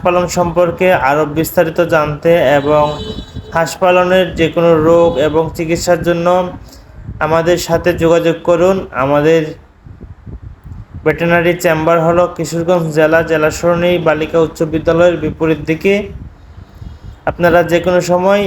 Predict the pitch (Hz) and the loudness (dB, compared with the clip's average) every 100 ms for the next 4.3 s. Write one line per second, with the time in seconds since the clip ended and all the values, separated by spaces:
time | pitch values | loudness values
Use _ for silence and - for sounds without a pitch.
0 | 139 139 147 147 165 156 151 - 156 156 | -2 0 0 2 0 0 -8 -2 -2 2
1 | 160 170 196 165 - - - - - - | 2 2 0 -2 -10 -18 -20 -20 -20 -20
2 | - 143 147 - 170 175 180 131 143 160 | -10 -6 -6 -2 0 2 0 0 -2 -2
3 | 151 156 165 170 143 156 156 151 160 156 | -2 0 0 0 0 0 0 0 0 0
4 | 147 151 | 2 2